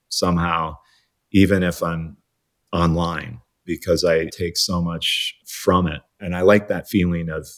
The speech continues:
being in an environment where there's something bigger than yourself, as nature can do. Not to mention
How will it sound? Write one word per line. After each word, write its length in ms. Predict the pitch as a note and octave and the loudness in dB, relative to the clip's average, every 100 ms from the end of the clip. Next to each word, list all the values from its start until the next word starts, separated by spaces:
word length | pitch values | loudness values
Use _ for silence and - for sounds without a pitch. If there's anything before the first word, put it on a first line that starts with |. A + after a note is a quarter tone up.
| _ _ | _ _
being 480 | F#2 F2 F2 F2 D#2+ - _ _ | -2 0 0 -2 -6 -12 _ _
in 120 | - F#2+ | 2 4
an 140 | F2+ | 4
environment 600 | E2+ F#2 F2+ F2 E2+ E2 - _ | 2 2 2 2 -4 -8 -12 _
where 140 | F#2 E2 | 0 2
there's 220 | E2 - | 2 0
something 380 | F2+ F2 F2 D2+ | -2 -2 -4 0
bigger 280 | F2+ F2+ | 2 2
than 160 | E2+ E2 | 0 -4
yourself, 680 | D#2 - G2 E2 - - - - | -6 -2 0 0 -2 -12 -14 -8
as 180 | D#2+ | -4
nature 600 | E2+ E2+ E2 F#2+ E2 D#2+ - - | -4 -4 -4 -2 -2 -4 -12 -10
can 180 | E2+ D#2 | -6 2
do. 400 | F2+ D#2+ - - _ | 2 2 -2 -12 _
Not 260 | D#2+ A2 - | 0 0 2
to 100 | G#2 | 4
mention 540 | A#2 B2+ - E2+ D2+ | 4 4 0 -2 -10